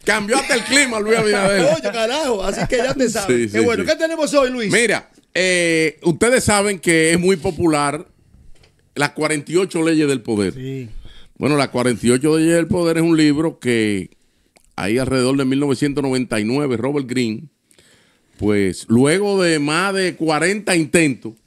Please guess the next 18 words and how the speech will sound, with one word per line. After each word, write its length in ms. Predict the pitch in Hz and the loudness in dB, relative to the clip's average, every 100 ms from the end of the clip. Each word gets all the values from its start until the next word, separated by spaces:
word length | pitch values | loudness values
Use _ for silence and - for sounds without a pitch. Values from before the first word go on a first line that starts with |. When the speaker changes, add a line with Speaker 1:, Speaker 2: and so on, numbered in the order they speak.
| _ _ _ | _ _ _
Speaker 1:
finalmente 680 | - 131 170 165 170 165 156 | 0 2 2 0 0 0 0
le 100 | 139 | 2
dio 200 | 135 160 | 2 0
forma 440 | - 151 143 135 | 0 -2 -2 -6
a 180 | 135 127 | -6 -6
las 220 | 131 110 | -4 -6
cuarenta 460 | - 123 123 117 - | -4 -2 -2 -4 2
y 80 | 123 | 2
ocho 260 | 156 139 | 2 0
leyes 260 | 131 131 135 | 0 2 0
del 120 | 131 | -2
poder. 240 | 117 117 | -2 -2
Robert 320 | 107 127 151 165 | -2 -2 -2 0
Greene, 340 | 165 165 165 - _ _ _ _ | 2 2 0 -10 _ _ _ _
que 280 | - 123 147 | -4 -2 -2
es 140 | 147 | -4
un 120 | 175 | -4
gringo, 540 | 147 190 180 139 156 | 0 0 0 -6 -8